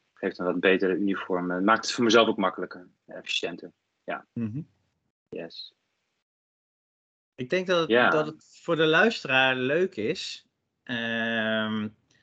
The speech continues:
Speaker 2: hè, want, want dat zijn allemaal, eh, betekenisondernemers. Eh, dat zijn allemaal mensen die misschien al wel een, eh, website hebben, misschien ook niet. En misschien ook wel denken van, "Goh, wat kan er beter,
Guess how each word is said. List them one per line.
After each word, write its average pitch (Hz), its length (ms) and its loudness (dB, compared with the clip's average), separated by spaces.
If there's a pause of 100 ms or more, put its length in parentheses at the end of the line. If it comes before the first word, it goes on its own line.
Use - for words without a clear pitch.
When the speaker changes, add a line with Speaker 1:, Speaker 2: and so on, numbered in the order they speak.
(220)
Speaker 2:
hè, 139 100 0
want, 156 140 4
want 131 420 0
dat 117 180 2
zijn 127 260 2
allemaal, 165 760 2
eh, 147 400 -4
betekenisondernemers. 156 1600 -2
Eh, 113 640 -2
dat 107 160 -2
zijn 131 260 4
allemaal 143 520 0
mensen 139 380 0
die 117 140 0
misschien 120 340 0
al 117 120 -2
wel 139 180 2
een, 131 200 0 (260)
eh, 127 200 -4
website 131 440 2
hebben, 127 220 2
misschien 131 400 -2
ook 123 140 -4
niet. 165 340 -2
En 113 140 -6
misschien 120 360 -4
ook 117 120 -6
wel 117 100 0
denken 117 220 0
van, 113 100 -6
"Goh, 127 420 2
wat 123 200 2
kan 131 240 4
er 117 120 2
beter, 143 440 2